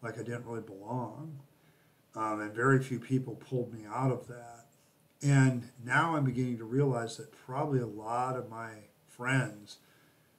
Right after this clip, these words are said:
that I grew up with, classmates, things like that, they're experiencing the same thing. And now we have a name for it.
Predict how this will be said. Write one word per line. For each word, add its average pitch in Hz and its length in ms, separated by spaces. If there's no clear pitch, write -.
that 117 140
I 104 80
grew 123 260
up 117 160
with, 104 180
classmates, 123 800
things 120 280
like 107 200
that, 139 440
they're 156 160
experiencing 135 560
the 101 80
same - 360
thing. 131 540
And 120 260
now 120 160
we 117 80
have 117 120
a 104 40
name 120 320
for 78 320
it. - 140